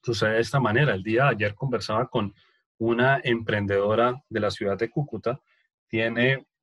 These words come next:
un emprendimiento alrededor de la gastronomía, alrededor del pan, pero está innovando con diferentes tipos, por ejemplo,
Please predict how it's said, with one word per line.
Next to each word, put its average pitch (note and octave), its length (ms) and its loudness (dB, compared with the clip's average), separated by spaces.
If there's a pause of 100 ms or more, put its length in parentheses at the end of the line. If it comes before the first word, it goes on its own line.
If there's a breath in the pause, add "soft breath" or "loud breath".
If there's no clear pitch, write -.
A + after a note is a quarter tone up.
(120)
un A#2+ 160 -2
emprendimiento G#2 720 -2
alrededor G#2+ 580 0
de A#2+ 100 2
la B2 100 2
gastronomía, G2+ 680 -2
alrededor F#2+ 360 -4
del G#2+ 220 -4
pan, A#2+ 320 -2 (600 loud breath)
pero D#3+ 460 4
está A2+ 260 -2
innovando A#2+ 600 2
con G#2+ 440 -2
diferentes G#2+ 680 -2
tipos, C3 400 -2
por G#2+ 180 -6
ejemplo, G#2 520 -2